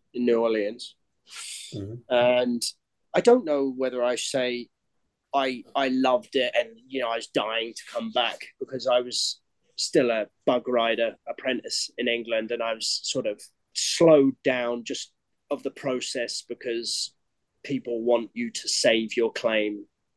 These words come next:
Speaker 1: for the next
Speaker 2: Right.
Speaker 1: year, so you're more favorable. So I left sort of un-, unwilling, but ended up seeing the bigger picture for those three months. And yeah, I did learn a lot,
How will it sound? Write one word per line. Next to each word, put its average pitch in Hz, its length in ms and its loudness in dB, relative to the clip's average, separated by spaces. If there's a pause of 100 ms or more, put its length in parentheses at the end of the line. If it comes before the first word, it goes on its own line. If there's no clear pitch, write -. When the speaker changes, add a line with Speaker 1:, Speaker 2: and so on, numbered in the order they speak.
Speaker 1:
for 127 100 -14
the 120 100 -2
next 113 300 -2
Speaker 2:
Right. 107 100 0
Speaker 1:
year, 107 260 2
so - 140 -8 (360)
you're 117 160 -2
more 110 200 4
favorable. 107 760 0 (140)
So 107 560 0 (960)
I 127 100 6
left 131 400 6
sort 120 300 -2
of 113 180 -2 (380)
un-, 123 320 2 (180)
unwilling, 131 760 4
but 131 200 0
ended 123 320 0
up 117 200 2 (640)
seeing 123 400 -2
the 113 80 -2
bigger 110 260 -4
picture - 680 -4 (140)
for 127 60 -12
those 110 300 -2
three 117 260 -6
months. 110 420 -2
And 113 300 -2 (1000)
yeah, 180 180 10
I 156 120 8
did 135 260 0
learn 117 300 0
a 107 60 -2
lot, 104 260 -4